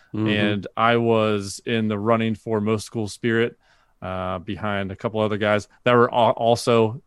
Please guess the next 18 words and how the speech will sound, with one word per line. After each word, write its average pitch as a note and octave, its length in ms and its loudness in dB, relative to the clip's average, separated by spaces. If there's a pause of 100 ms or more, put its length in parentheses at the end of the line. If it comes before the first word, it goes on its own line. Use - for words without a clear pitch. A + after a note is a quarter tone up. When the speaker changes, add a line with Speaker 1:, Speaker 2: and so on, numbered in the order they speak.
(100)
Speaker 2:
in, A#2 580 2
in, A#2+ 100 -2
usually A#2 360 2
in A2 60 2
the A2 40 -2
front A#2 280 -2
row. G#2+ 300 0 (420)
So, G#2 420 0
uh, G2 200 0
we B2 160 2
had B2 140 6
a, - 120 -4
that. A#2+ 260 0
I B2 80 2
loved A#2 580 0
the G#2+ 160 -10
Friday G2 320 -6
nights. F#2+ 460 -12